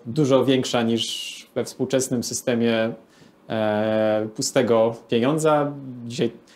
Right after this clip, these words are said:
tak długich obligacji korporacyjnych, e, już, e, nie zobaczymy,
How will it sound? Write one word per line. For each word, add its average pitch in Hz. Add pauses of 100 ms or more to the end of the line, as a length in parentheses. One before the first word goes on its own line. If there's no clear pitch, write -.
(220)
tak 120
długich 120
obligacji 120
korporacyjnych, 117 (400)
e, 117
już, 123
e, 113 (200)
nie 151
zobaczymy, 131